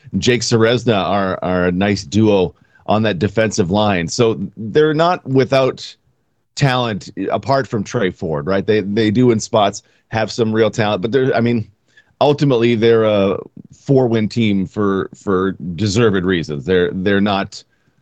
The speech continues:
they're not the, they're not the Bombers. So, I mean, getting down twenty-two nothing in that first, that first matchup or the matchup in, in Edmonton,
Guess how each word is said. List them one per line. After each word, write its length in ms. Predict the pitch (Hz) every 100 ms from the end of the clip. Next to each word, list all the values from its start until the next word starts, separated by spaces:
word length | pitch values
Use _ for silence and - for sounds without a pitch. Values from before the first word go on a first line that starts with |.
| _ -
they're 120 | 147
not 240 | 147 139 -
the, 120 | 123
they're 160 | 131
not 160 | 143 -
the 60 | 87
Bombers. 420 | 107 82 73 -
So, 280 | 131 110 95 _ _ _ _ _ _ _ -
I 60 |
mean, 260 | 131 135 131 - - - - - - -
getting 200 | 147 143
down 200 | 143 127
twenty-two 500 | - 147 143 - 131
nothing 400 | 113 120 147 135
in 120 | 120
that 140 | 107
first, 640 | - 123 131 - - 101 -
that 160 | 107 104
first 320 | - 127 123
matchup 320 | 123 127 147
or 60 | 113
the 60 | 92
matchup 380 | 98 104 110
in, 140 | 104 92
in 240 | 95 92 92
Edmonton, 600 | 92 107 123 127 135